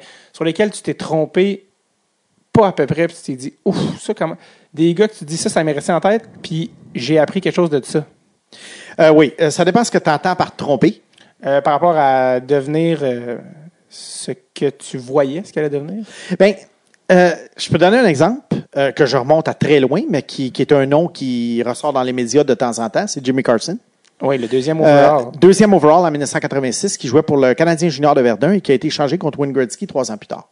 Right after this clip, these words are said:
Speaker 1: Qui était la pièce maîtresse de
Speaker 2: Oui.
Speaker 1: l'échange.
Speaker 2: Euh, le gars avait, a compté cinquante-cinq buts à dix-neuf ans.
Speaker 1: La Ligue nationale.
Speaker 2: Ça n'a pas été battu comme record encore.
Speaker 1: Ah, c'est exceptionnel.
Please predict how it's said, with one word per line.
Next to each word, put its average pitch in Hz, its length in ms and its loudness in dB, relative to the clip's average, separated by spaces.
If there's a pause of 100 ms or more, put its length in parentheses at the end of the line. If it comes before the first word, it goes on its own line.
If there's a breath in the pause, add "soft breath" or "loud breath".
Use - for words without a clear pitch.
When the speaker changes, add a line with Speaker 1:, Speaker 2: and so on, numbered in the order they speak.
(160)
Speaker 1:
Qui 160 100 -4
était 202 160 2
la 170 100 4
pièce - 220 -2
maîtresse 131 340 -8
de 127 140 -10
Speaker 2:
Oui. 143 100 4
Speaker 1:
l'échange. - 380 -14
Speaker 2:
Euh, 165 80 2
le 180 140 6
gars 240 260 4 (140)
avait, 165 500 0 (1300)
a 143 120 0
compté 165 280 0
cinquante-cinq 196 500 0
buts 160 120 4
à 143 40 4
dix-neuf 113 320 -2
ans. - 80 -6 (500)
Speaker 1:
La 120 100 -8
Ligue 147 120 -6
nationale. - 260 -8
Speaker 2:
Ça 151 100 4
n'a 143 120 4
pas - 380 2
été 160 180 2
battu 139 320 -2
comme 117 160 -4
record 107 420 -4
encore. - 300 -16
Speaker 1:
Ah, - 100 -6
c'est 123 260 -10
exceptionnel. 131 480 -16